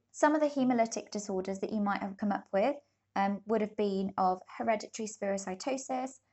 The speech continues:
sickle cell anemia, or thalassemia, because the spleen is a site of extramedullary hematopoiesis.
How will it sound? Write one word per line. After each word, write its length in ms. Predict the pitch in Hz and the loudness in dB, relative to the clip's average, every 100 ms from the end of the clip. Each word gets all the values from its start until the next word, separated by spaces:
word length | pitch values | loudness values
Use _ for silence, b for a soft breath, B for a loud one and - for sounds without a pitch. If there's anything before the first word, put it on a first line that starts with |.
| _ _ - | _ _ -2
sickle 320 | 302 294 226 | 2 2 0
cell 200 | 226 208 - | 0 0 2
anemia, 600 | 214 208 196 185 185 190 _ _ _ - | 2 4 2 2 0 -6 _ _ _ 0
or 320 | 220 208 208 - _ - - | 4 4 2 -8 _ -2 4
thalassemia, 840 | 214 208 - 190 175 175 202 226 | 6 4 0 -2 -2 -2 -2 -2
because 280 | 196 196 196 | -2 -4 -4
the 60 | |
spleen 380 | 196 - 208 190 | -6 -6 -2 -2
is 120 | 190 | -2
a 60 | 190 | -4
site 360 | - 202 - - | -6 -4 -6 -2
of 100 | 190 185 | -2 0
extramedullary 760 | 196 - - 190 185 185 185 185 - | -4 -4 -6 -6 -4 -4 -4 -6 -6
hematopoiesis. 960 | 185 185 - 185 180 - 185 226 - | -6 -8 -6 -4 -4 -4 -2 -2 -4